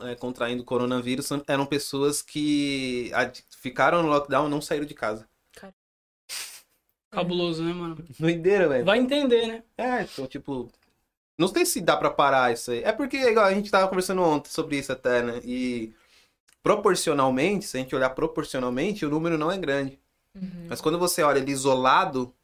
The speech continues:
Speaker 1: ele pesquisou ontem, estão
Speaker 3: Uhum.
Speaker 1: nove milhões de pessoas curadas.
Speaker 2: Caramba.
Speaker 1: E não chegou a um milhão de mortes. Tá com quantos
Speaker 3: Cara,
Speaker 1: mortes?
Speaker 3: eu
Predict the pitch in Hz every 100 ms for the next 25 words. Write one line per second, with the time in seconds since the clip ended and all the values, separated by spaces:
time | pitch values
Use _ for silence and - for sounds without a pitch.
0 | - 135 143 185 196 196 196 160 202 196
1 | 196 196 156 151 156 208 220 214 208 165
2 | 208 208 175 - 175 185 220 143 185 139
3 | - _ _ - - 175 165 160 170 170
4 | _ _ _ _ _ _ _ _ _ 139
5 | 156 160 185 196 233 226 202 175 160 147
6 | 131 - 135 156 151 156 131 123 120 120
7 | 180 180 175 170 165 175 180 180